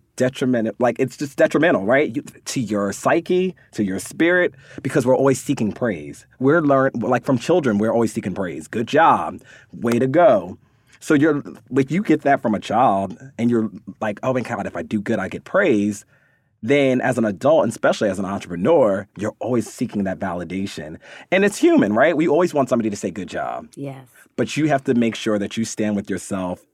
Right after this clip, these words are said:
Speaker 1: and stand firm in what you're doing when nobody's applauding you.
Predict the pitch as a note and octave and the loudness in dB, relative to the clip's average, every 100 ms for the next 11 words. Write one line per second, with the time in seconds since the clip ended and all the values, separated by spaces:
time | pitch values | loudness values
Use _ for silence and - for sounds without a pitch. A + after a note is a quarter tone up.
0 | _ _ _ G#2+ G#2+ G#2+ G2 - A2 G#2+ | _ _ _ -8 -6 -4 -6 -4 -2 -2
1 | G2 F2+ - F2+ G2 G2+ A2 G#2+ _ F#2+ | -2 -6 -8 -10 -6 -4 -4 -6 _ -8
2 | F#2 F#2+ F#2 F2+ E2 F2+ D#2 D#2 C#2+ C#2 | -6 -6 -6 -10 -10 -8 -8 -10 -14 -16